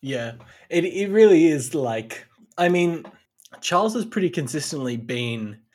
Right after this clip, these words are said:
whether through bad karma or what, one of the people that all the evidence seems to point at least somewhat towards. Not enough to be definitive and not enough where he's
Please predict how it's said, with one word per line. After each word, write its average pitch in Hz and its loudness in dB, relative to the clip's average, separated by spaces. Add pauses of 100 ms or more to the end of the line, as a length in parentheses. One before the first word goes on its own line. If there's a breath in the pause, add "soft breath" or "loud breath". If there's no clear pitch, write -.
(120)
whether 165 4
through 160 -2
bad 170 0
karma 147 -2
or 135 -2
what, 117 -8 (280 soft breath)
one 156 2
of 180 -4
the 175 0
people 147 0
that 131 -4
all 175 10
the 151 2 (420)
evidence 139 -2
seems 147 -2
to - -4
point 131 -6
at - -16
least 196 -6
somewhat 143 -4
towards. - -14
Not 233 2
enough 285 0
to 226 -4
be 226 0
definitive 127 -6
and 151 -6
not 175 0
enough 175 -6
where 139 -2
he's 135 -8